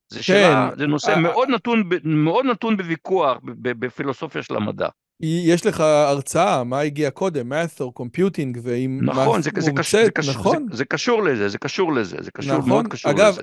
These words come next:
Speaker 2: אני,
Speaker 1: כן.
Speaker 2: אני רק רוצה להגיד שלא צריך להרחיק עד לקוונטים ולמדידה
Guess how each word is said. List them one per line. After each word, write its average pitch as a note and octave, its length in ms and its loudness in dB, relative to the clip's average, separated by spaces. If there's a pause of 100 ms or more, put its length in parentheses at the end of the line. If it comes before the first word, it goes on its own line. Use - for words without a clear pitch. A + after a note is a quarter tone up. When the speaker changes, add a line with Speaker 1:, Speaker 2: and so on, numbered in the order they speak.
(140)
Speaker 2:
אני, D3 160 -2
Speaker 1:
כן. E3+ 60 -4
Speaker 2:
אני D3+ 120 -2
רק D#3+ 60 -4
רוצה F3 280 -2
להגיד D#3+ 540 -2
שלא C#3+ 240 -6
צריך F3 280 -6 (120)
להרחיק C#3 640 -2
עד C#3+ 140 -4
לקוונטים D3 580 -4
ולמדידה B2+ 760 0